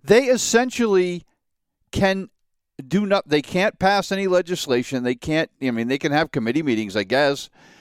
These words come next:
but they are not doing anything to govern this country, yet they are still getting a regular paycheck three weeks into this debacle. This would be like you and I going to work, to our office,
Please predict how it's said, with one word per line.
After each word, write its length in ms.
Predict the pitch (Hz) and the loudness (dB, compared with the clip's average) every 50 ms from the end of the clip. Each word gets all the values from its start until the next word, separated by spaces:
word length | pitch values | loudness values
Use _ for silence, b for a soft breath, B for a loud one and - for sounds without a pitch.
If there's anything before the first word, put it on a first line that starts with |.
| b b b b | b b b b
but 140 | - 165 - _ _ _ _ _ | -4 -4 -4 _ _ _ _ _
they 240 | 135 156 170 190 190 | 0 2 4 4 4
are 40 | 185 | 2
not 340 | 175 175 180 202 214 - _ _ - 127 123 110 | 2 2 2 2 2 0 _ _ -20 -20 -16 -4
doing 520 | 98 143 180 208 196 180 160 160 156 - - 135 | 0 2 2 4 4 2 0 -2 -4 -6 -4 -2
anything 560 | 151 180 208 220 185 - - 196 190 185 170 | -2 0 -2 -4 -4 -4 -4 -4 -4 -4 -8
to 180 | - - 165 139 | -6 -6 -6 -6
govern 600 | 120 107 - 156 170 170 185 180 170 156 139 123 | -6 0 2 2 2 2 -2 -6 -6 -6 -8 -2
this 240 | 139 151 151 - - | -2 -2 -2 -2 -6
country, 560 | - - - 175 190 185 - 156 127 123 131 | -10 -4 -4 -4 -4 -4 -4 -2 -2 -2 -2
yet 300 | 139 127 127 135 131 - - | -2 0 0 0 0 -2 -4
they 260 | 127 147 160 190 190 | -2 0 0 0 0
are 220 | - 151 160 156 | 0 0 -2 -2
still 600 | - - - - - 175 196 190 190 185 180 160 b b b b b b b b b b b _ _ _ _ _ _ _ _ _ _ _ _ _ 107 | -4 -6 -10 -2 2 2 2 4 2 0 -2 -4 b b b b b b b b b b b _ _ _ _ _ _ _ _ _ _ _ _ _ 0
getting 480 | 135 151 170 185 185 185 180 175 170 - | 2 4 4 4 2 0 -2 -6 -2 0
a 140 | 143 151 147 | 2 2 2
regular 520 | 131 147 160 180 175 185 180 165 160 151 | 4 4 2 2 2 0 0 0 0 -2
paycheck 760 | - - 165 175 190 196 - - - 110 101 110 - - - - | -2 0 0 0 0 0 -2 -2 0 0 0 0 -2 -6 -20 -20
three 400 | - - 139 143 156 180 208 208 | -16 -10 -6 0 0 0 0 0
weeks 440 | 190 175 170 175 170 156 - - _ | -2 0 0 -2 -2 -4 -12 -16 _
into 340 | - 165 185 190 170 180 160 | -8 -6 -6 -4 0 0 0
this 240 | 135 135 143 131 - | 2 0 -4 -4 -2
debacle. 520 | - 151 131 147 160 185 190 - 131 110 | -4 -2 0 2 2 2 0 0 -2 -2
This 240 | 107 135 156 - - | 0 0 0 0 -2
would 120 | 220 190 | -4 -4
be 140 | 180 196 190 | -2 -2 0
like 300 | 185 175 170 165 151 - | 2 2 2 2 0 0
you 200 | 135 147 175 202 | 0 2 2 2
and 80 | 190 170 | 2 2
I 220 | 160 165 165 165 | 2 2 2 0
going 460 | 139 113 131 139 143 180 196 202 202 | -2 2 2 4 4 4 0 -2 -6
to 120 | - - 202 | -2 -2 0
work, 380 | 196 170 143 123 127 143 _ - | 2 4 4 4 4 2 _ -2
to 180 | 151 156 180 | 0 2 4
our 180 | 185 185 180 170 | 4 6 6 4
office, 580 | 160 143 135 - 131 147 170 - - - - | 4 2 2 0 -2 -4 -4 -4 -8 -14 -16